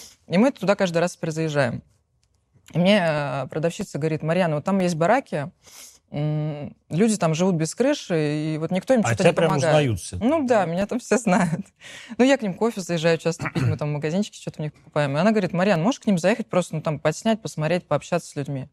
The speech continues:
Speaker 1: Я говорю: "Да без проблем". Ну, в целом, я так свои сюжеты ищу, потому что мне их искать не надо, мне их приносят. Люди просто рассказывают мне, открываются, рассказывают свои проблемы, и я как бы, вот, у меня готовая история. И мне ничего выдумывать не надо, слава богу.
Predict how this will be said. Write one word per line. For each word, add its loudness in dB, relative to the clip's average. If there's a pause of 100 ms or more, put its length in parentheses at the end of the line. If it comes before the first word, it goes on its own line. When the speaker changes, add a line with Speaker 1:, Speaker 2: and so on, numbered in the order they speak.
(280)
Speaker 1:
Я -8
говорю: -2
"Да -2
без -12
проблем". -2
Ну, -2
в -6
целом, 2
я 2
так -2
свои -4
сюжеты -2
ищу, -6
потому -2
что -4
мне -4
их -6
искать -2
не 0
надо, 0
мне -4
их -8
приносят. 2 (360)
Люди 2
просто 2
рассказывают 0
мне, -4
открываются, -2
рассказывают -4
свои -6
проблемы, 0
и -4
я 0
как -8
бы, -6
вот, -8 (280)
у -20
меня -4
готовая -2
история. -10 (500)
И -10
мне 0
ничего 0
выдумывать 0
не -2
надо, -4
слава -6
богу. -10